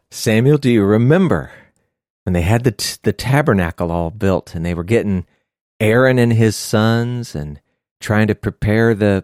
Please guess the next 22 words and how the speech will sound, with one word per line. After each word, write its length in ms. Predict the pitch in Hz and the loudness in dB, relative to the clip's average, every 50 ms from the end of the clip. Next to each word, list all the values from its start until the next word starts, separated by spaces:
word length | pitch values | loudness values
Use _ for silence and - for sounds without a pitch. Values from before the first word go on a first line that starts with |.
| _ | _
priests, 540 | - - 117 117 120 120 - - - - - | -4 0 0 2 2 0 -2 -6 -12 -10 -6
uh, 260 | 95 87 87 85 82 - | -6 -4 -4 -4 -6 -4
what 140 | - 104 104 | -2 0 0
do 60 | 98 | 0
you, 80 | 95 73 | 0 0
what 80 | 92 | 0
do 40 | 98 | -2
you 40 | 92 | -2
call 220 | - - 95 85 | -2 -4 -4 -4
it? 80 | 69 - | -4 -4
Consecration, 800 | - 107 101 98 - - - - 110 101 98 - - 107 101 98 | -4 -2 -2 -2 -4 -6 -6 -2 -2 -2 -2 -2 -2 -2 -2 0
ordination, 500 | 95 98 101 92 98 95 95 - - 98 | 0 0 0 0 -2 -4 -4 -4 -2 0
whatever 260 | 101 98 101 95 101 | 0 2 2 2 2
they 120 | 95 101 95 | 0 0 0
were 60 | 95 | 2
doing, 240 | 92 98 101 107 107 | 2 0 0 0 0
right? 260 | 95 98 107 117 - _ _ _ _ _ _ _ _ _ _ _ _ _ _ _ - | -2 -2 -2 -2 -4 _ _ _ _ _ _ _ _ _ _ _ _ _ _ _ -2
Do 100 | - 117 | -2 0
you 180 | 101 95 92 | 0 2 0
remember 680 | 92 92 95 95 101 107 110 123 139 147 156 165 170 170 | 0 0 0 0 2 2 2 2 2 2 2 2 2 4
what 180 | 151 160 160 151 | 4 2 2 2
happened 720 | 143 143 156 156 151 143 - - 82 76 71 73 85 - | 2 2 2 0 0 -2 -4 -4 -8 -8 -8 -10 -16 -20